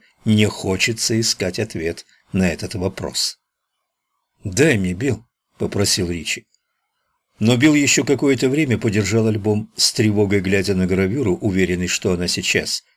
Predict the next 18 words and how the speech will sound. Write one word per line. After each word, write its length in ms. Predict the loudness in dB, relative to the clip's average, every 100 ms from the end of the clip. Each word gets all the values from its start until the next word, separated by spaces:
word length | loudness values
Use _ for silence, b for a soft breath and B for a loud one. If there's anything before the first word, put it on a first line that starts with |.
| _ -6
придёт 360 | -4 -2 -4
в 40 | -4
движение. 560 | -2 0 0 -2 -14 _ _ _ _ _ _ _
Кегли, 480 | 2 2 2 -6 -10 _ _ 0
если 340 | 0 2 2
это 180 | 2 0
были 260 | 0 0
кегли, 420 | -2 -4 -4 -8 B B _
которыми 400 | 0 2 2 0
жонглировал 680 | 0 0 0 0 0 -2 -2
клоун, 440 | 0 0 -2 -6 b b _ _
начнут 540 | 2 4 4 0 -4 -4
залетать 460 | -2 -2 -2 -4
и 60 | -2
падать, 500 | 2 2 2 -4 -12 _ _ -2
залетать 680 | 2 4 4 2 0 0 -2
и 40 |
падать, 560 | -2 -2 -2 -6 -10